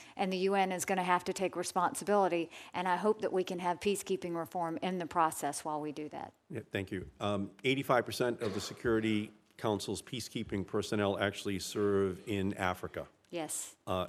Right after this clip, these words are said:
Speaker 2: and the U N is deeply involved in ending conflict there. Uh, but much of the conflict is caused by poverty. It's caused by disease. Um,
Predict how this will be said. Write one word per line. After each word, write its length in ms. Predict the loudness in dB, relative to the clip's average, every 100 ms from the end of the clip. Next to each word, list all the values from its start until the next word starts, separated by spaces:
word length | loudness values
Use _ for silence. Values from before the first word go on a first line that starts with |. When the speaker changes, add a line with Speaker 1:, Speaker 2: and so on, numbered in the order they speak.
| -2
Speaker 2:
and 340 | 0 0 -2
the 100 | 0
U 360 | -2 0 0 4
N 160 | 6 6
is 180 | 2
deeply 320 | -2 -4 2 2
involved 540 | 2 2 4 2 2
in 240 | -2 -2 -4
ending 300 | -4 -2 -4
conflict 540 | -2 -2 -2 -4 -2
there. 300 | 2 2 2 -4 -20 -20 _ -4
Uh, 180 | 0 0 0 -2
but 180 | -2 2
much 240 | 2 2
of 240 | 2 -2 -4
the 80 | 0
conflict 440 | 0 0 -2 -2
is 180 | -4 -4 _ 0
caused 340 | 2 2 2
by 120 | -2
poverty. 520 | 2 2 2 0 -4 -6 _ _ _ _ _ -10
It's 160 | -10
caused 320 | -4 -2 -2
by 120 | -2 -2
disease. 600 | -2 -2 -4 -6 -10 -10 _ _ -20 _ -4
Um, 380 | 0 0 0 -4